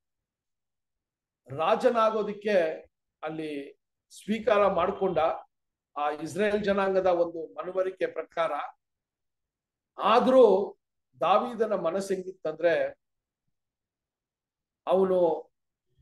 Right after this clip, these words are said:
ಸಂಪೂರ್ಣವಾಗಿ ಅದರ, ಆ, ಅವರ ಮೇಲೆ ದಬ್ಬಾಳಿಕೆನೋ ಅಥವಾ ಅವರ ಮೇಲೆ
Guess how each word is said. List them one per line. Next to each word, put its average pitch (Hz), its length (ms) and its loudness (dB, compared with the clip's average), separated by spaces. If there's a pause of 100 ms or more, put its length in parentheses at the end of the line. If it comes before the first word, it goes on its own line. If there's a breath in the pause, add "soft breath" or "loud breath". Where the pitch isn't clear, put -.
(760)
ಸಂಪೂರ್ಣವಾಗಿ 226 1400 2 (720)
ಅದರ, 214 380 0
ಆ, 180 260 -4
ಅವರ 208 380 0
ಮೇಲೆ 247 560 2 (100)
ದಬ್ಬಾಳಿಕೆನೋ 208 1160 0 (280)
ಅಥವಾ 214 360 2
ಅವರ 190 420 0
ಮೇಲೆ 202 600 2